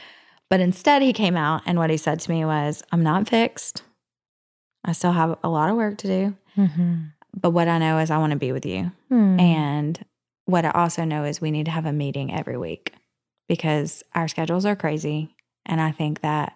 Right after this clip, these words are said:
Speaker 1: most of our bad communication happens because we don't know where each other are." Um,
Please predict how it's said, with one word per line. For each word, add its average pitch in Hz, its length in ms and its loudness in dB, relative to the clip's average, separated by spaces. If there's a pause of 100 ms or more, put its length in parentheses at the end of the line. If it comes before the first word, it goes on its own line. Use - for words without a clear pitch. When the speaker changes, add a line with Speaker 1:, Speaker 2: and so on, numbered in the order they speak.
(600)
Speaker 1:
most 160 400 4
of 165 80 2
our 151 180 2
bad 156 540 -2
communication 151 680 -2
happens 165 460 -2
because 156 320 -4
we 151 360 -6 (240)
don't 156 280 2
know 147 160 -4
where 147 360 -6
each 143 160 -8
other 82 220 -6
are." 120 320 -6 (720)
Um, 175 340 2